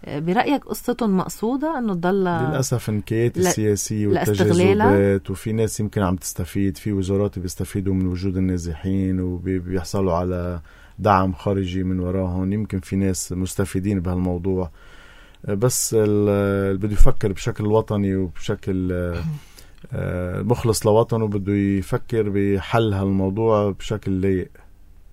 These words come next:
Speaker 2: لايق للبنان ولايق للنازحين.
Speaker 1: قلت لك رح أسألك شوي عن موضوع ال-، الحليف القوي اللي منه موجود، وكيف ممكن، آه، يعني، ت-، تقدروا، آه، تفوز هذه اللائحة اللي، اللي حضرتك فيها دكتور وسام منصور.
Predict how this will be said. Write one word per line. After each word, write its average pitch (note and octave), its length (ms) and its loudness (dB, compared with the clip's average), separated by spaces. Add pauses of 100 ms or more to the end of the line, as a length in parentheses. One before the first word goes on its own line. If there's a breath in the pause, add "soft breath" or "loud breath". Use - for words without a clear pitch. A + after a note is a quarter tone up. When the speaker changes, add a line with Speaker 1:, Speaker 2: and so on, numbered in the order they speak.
Speaker 2:
لايق G2 200 0
للبنان G2 520 0
ولايق G#2 300 0
للنازحين. F2+ 600 -4 (280 loud breath)
Speaker 1:
قلت - 140 -8
لك D4 200 2
رح G#3+ 120 -2
أسألك A#3+ 380 -2
شوي A3+ 280 -2
عن G#3 180 0
موضوع F#3 420 0
ال-، D3 680 -6 (200)
الحليف D3 720 -2
القوي D#3 440 -4
اللي C#3 160 -6
منه E3 260 -2
موجود، D#3+ 440 -4
وكيف F3+ 340 -10
ممكن، F3 380 -2 (320 loud breath)
آه، D#3 320 -4
يعني، E3+ 360 0
ت-، F3 360 -6
تقدروا، F#3+ 680 2
آه، F3 40 4
تفوز A3+ 440 2
هذه E3+ 340 4
اللائحة E3 600 2
اللي، D3+ 540 -4
اللي E3+ 120 -6
حضرتك - 520 -4
فيها E3+ 240 0
دكتور D#3+ 360 -2
وسام E3 360 2
منصور. D#3 360 0